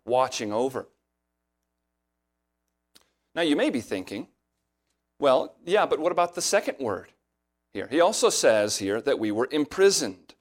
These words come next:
We were held captive under the law, imprisoned, until the coming faith would be revealed. Imprisoned is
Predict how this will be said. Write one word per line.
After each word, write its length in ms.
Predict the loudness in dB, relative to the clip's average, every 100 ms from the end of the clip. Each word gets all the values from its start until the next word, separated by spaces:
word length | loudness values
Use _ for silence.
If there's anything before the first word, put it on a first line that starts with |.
| 0
We 80 | 2
were 100 | 4
held 220 | 4 2
captive 440 | -4 -6 -2 -2
under 200 | 0 0
the 100 | 0
law, 360 | 0 2 2 -2 _ _ -2
imprisoned, 840 | -2 -2 0 0 0 -8 -14 _ _ _ _ _ _ -10
until 260 | -6 0 0
the 80 |
coming 300 | 0 -2 -4
faith 400 | -2 -2 -2 -6
would 120 | -8 -6
be 140 | -6
revealed. 480 | -6 -6 -4 -6 -10 _ _ _ _ _ _
Imprisoned 680 | -14 2 6 6 4 -4 -4
is 260 | -4 -4